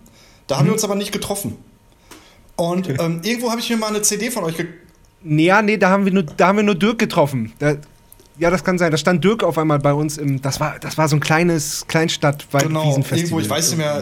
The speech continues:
Speaker 1: ich
Speaker 2: Das
Speaker 1: weiß nicht
Speaker 2: weiß
Speaker 1: mehr,
Speaker 2: ich noch.
Speaker 1: wo es war, aber, äh, ja, wir sind uns da nicht begegnet, aber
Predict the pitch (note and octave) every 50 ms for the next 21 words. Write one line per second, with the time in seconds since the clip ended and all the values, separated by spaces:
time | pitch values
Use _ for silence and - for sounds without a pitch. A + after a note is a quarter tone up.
0 | - A#2+ B2 C#3+ D3 C#3+ - D#3 E3 E3 C3 A#2+ G#2 G2+ - - - - - -
1 | - - _ - C3 C#3+ E3+ F3 - D3 D3+ D#3+ E3 E3+ E3 C#3+ D3+ D#3 D3+ D3
2 | - - - - - - - - - - _ _ _ _ _ _ _ _ _ _
3 | - _ _ _ _ - D#3+ D3+ D3+ D3+ D3+ D3+ C#3+ D#3 E3+ F3 D#3+ F#3 F#3 A#3
4 | A3+ A3 - - G#3 G#3 - - G3+ G3 A#3 A3 A3+ G#3 - D3+ D#3+ E3+ E3 D#3+
5 | -